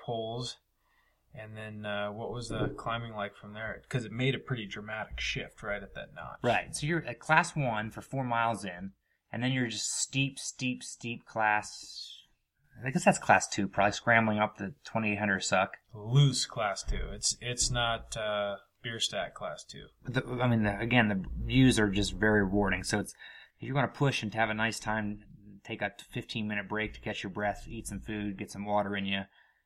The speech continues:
Speaker 2: Do it at the Notch there at thirteen two. Look at, look, great views of Pyramid. Look at great views of Snowmass, Capitol, Frobbert Basin, over at Maroon, Maroon Pass, looking toward, uh, the Crested Butte area.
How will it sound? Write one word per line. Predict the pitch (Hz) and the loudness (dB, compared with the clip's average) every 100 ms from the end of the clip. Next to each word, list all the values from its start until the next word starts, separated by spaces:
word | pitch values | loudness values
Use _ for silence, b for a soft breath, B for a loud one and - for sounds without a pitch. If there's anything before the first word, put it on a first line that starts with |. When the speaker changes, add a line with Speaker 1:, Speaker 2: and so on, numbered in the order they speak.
| b _ _ _ _ | b _ _ _ _
Speaker 2:
Do | 123 123 | 0 2
it | |
at | 107 | 0
the | |
Notch | 104 107 110 - - | 0 2 2 0 -4
there | 98 | -2
at | 98 - | -2 -4
thirteen | 104 101 98 92 | -6 -4 -6 -4
two. | - 101 98 | -4 -2 0
Look | 107 - | -2 -4
at, | 113 - - - | -12 -16 -20 -14
look, | 113 - | -14 -8
great | 113 110 | -4 -4
views | 101 104 | -2 -2
of | 104 | -2
Pyramid. | 117 110 107 104 | -2 0 0 -2
Look | 101 | -2
at | 92 | -4
great | 104 107 | -4 -4
views | 104 101 | -2 -4
of | 92 | -4
Snowmass, | - 110 104 101 101 98 | -4 -4 0 4 4 2
Capitol, | - 101 98 104 101 98 b b b b _ | 2 4 4 2 -6 -6 b b b b _
Frobbert | 110 104 104 101 | 2 4 2 2
Basin, | 104 101 - 101 101 104 | 2 2 -2 -2 -2 -4
over | 107 101 | -4 -2
at | 104 | -4
Maroon, | 101 104 104 101 101 - _ _ _ _ _ - | -2 -2 -2 -2 -4 -8 _ _ _ _ _ -6
Maroon | 101 104 98 | -2 -2 -2
Pass, | - 98 104 - | 2 4 4 2
looking | 107 - 98 | -8 -8 -8
toward, | - 104 98 95 110 | -6 -4 -4 -8 -12
uh, | 98 92 | -10 -10
the | |
Crested | 98 117 - 104 | -6 -6 -4 -4
Butte | 101 101 | -4 -2
area. | 98 98 98 98 | -4 -4 -6 -8